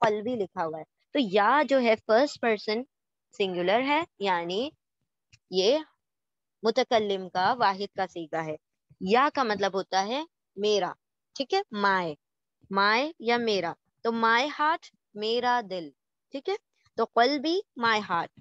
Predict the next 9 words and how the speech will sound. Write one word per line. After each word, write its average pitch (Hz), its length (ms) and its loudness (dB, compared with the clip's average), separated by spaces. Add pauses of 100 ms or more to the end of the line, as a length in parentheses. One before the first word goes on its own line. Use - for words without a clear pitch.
(640)
और 170 400 0
मेरा 214 280 2
दिल। 160 240 -8
हम 202 160 -6 (180)
कह 214 140 4
सकते 226 280 -4
हैं 190 80 0
ना 262 160 -2
अपने 214 280 -2